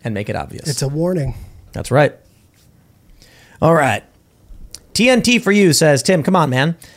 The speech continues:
Speaker 1: The five hundred million dollars isn't coming from our tax money. It's just being printed for future generations to pay for. Technically, it's also just being extracted from your buying power, from your savings.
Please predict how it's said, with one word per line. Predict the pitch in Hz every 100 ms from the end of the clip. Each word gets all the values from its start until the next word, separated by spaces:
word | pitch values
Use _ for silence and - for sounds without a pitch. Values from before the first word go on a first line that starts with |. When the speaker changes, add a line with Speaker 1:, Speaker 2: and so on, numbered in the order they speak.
| -
Speaker 1:
The | 135
five | - 196 233
hundred | 220 208 196
million | 190 190 185 175
dollars | 175 160 135 127
isn't | 180 175 -
coming | 165 180 165
from | 160
our | 143
tax | 143 196 -
money. | 139 107 98 _ -
It's | 143 -
just | 185 151
being | 180 165
printed | - 196 202 185 -
for | 156
future | 170 143
generations | 151 147 139 143
to | 170
pay | 185
for. | - 98 - - - - -
Technically, | 269 240 180 143 - - -
it's | 156 208
also | 214 - 208
just | 175 -
being | 185
extracted | - - - 180 170 180 135
from | 165 147
your | 139
buying | 113 143 160 127 110
power, | 120 95 85
from | - 139
your | 120
savings. | - 165 101 -